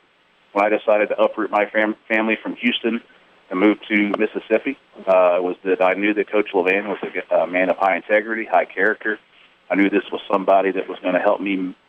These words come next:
mentor me in this transition. And so I feel like the sales process for me with these players, um, it's a lot of, um, you know, who's running the program. Uh, a lot of it, a lot of it's about Hattiesburg, the community. Um,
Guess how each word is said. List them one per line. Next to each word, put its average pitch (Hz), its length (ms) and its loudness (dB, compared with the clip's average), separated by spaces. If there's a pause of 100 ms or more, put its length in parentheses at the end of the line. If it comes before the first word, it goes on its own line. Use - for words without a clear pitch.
(280)
mentor - 500 0
me 113 300 0
in 87 120 -6
this - 120 -4
transition. 117 640 -2 (560)
And 98 200 -4
so 92 320 4 (320)
I - 60 -8 (100)
feel 113 100 2
like 101 180 0
the 87 160 -16
sales 101 260 0
process 101 480 0
for 92 60 -16
me 90 120 -6
with 98 120 0
these 98 200 -16
players, 92 340 2 (100)
um, 80 340 0 (480)
it's - 80 -16
a 92 60 2
lot 92 220 4
of, 92 160 0
um, 85 480 2
you 92 120 -12
know, 85 180 -6 (160)
who's 95 160 -4
running 98 180 2
the 95 60 -4
program. 110 420 2 (480)
Uh, 87 160 2
a - 20 2
lot 90 200 4
of 98 100 2
it, 98 220 2
a - 40 -2
lot 98 180 4
of 98 80 -2
it's - 120 -8
about 92 300 0
Hattiesburg, 104 560 -2
the - 80 -20
community. 101 500 -4 (440)
Um, 80 240 -2